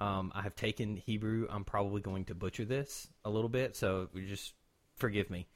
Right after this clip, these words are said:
Uh, so the first word is yayin, which is a common word for wine. Again, this was alcoholic wine. This was wine that had been fermented. Um, if you wanna debate, uh, the, the actual alcohol content, that's a different story. But what we're talking about is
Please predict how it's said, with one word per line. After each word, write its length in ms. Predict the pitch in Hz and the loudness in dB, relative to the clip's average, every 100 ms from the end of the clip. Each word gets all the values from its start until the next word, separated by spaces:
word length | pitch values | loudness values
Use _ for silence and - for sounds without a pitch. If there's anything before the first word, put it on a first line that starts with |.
| _ _ - | _ _ -8
Uh, 280 | 104 98 95 90 | -2 0 0 -2
so 100 | - | 0
the 60 | 120 | 4
first 240 | 160 - | 4 4
word 100 | 160 | 2
is 100 | 131 | 4
yayin, 420 | 127 117 135 135 | 4 4 0 -2
which 260 | 107 113 117 | -2 -2 -2
is 200 | 107 101 | -2 -2
a 80 | 104 | -6
common 340 | - 113 113 | -4 -2 0
word 220 | 107 107 101 | 2 0 0
for 100 | 107 | -2
wine. 400 | 104 104 87 85 | 0 0 0 -4
Again, 240 | 98 98 - | -6 -8 -4
this 160 | 101 - | -4 -4
was 120 | 107 | -4
alcoholic 560 | 101 104 110 107 101 | -2 -2 2 2 2
wine. 200 | 101 95 | 0 -4
This 140 | 87 - | -4 -4
was 160 | 104 | -6
wine 280 | 104 104 104 | -2 0 0
that 120 | 101 - | -2 -4
had 100 | 95 | -2
been 160 | 101 101 | -2 -2
fermented. 600 | - 104 107 110 175 175 _ - _ - | -2 0 0 0 -2 -2 _ -20 _ -6
Um, 380 | 95 95 95 95 | 0 2 0 -2
if 160 | 101 110 | -4 0
you 100 | 107 | 2
wanna 240 | 107 107 | 2 0
debate, 520 | 101 101 110 107 - - | -2 0 2 0 -4 -8
uh, 280 | 107 98 92 | -4 -4 -4
the, 300 | 95 98 95 98 | 0 0 0 -2
the 160 | 101 | -4
actual 420 | 98 101 - 104 | -4 -6 -2 -2
alcohol 400 | 90 101 - 98 | 0 -2 -2 -2
content, 600 | 95 120 123 - 139 139 - - _ _ | 0 0 0 2 0 0 -6 -20 _ _
that's 220 | 107 104 | 0 2
a 60 | 113 | 2
different 280 | 107 113 - | 0 0 -2
story. 360 | - 131 87 - - | 2 2 2 -6 -6
But 160 | 104 98 | -2 2
what 160 | 104 107 | 2 0
we're 80 | |
talking 380 | 127 117 113 113 | 0 0 0 0
about 360 | 101 101 101 - | 0 2 0 -2
is 320 | 107 95 90 | -2 -2 -2